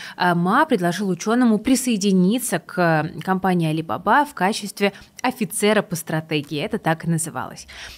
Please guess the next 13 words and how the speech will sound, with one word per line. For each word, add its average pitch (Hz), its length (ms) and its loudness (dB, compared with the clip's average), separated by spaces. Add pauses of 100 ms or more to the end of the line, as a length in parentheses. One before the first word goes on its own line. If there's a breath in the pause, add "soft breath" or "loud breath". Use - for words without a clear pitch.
(100)
К 214 100 -2
две 247 140 2
тысячи 359 240 0
восемнадцатому 220 640 -2
году 285 320 2
Мин 233 420 2
занял 208 320 0
место 185 320 0
председателя 175 640 0
академического 196 720 0
совета 151 460 0
Alibaba 233 460 2
Group 262 240 2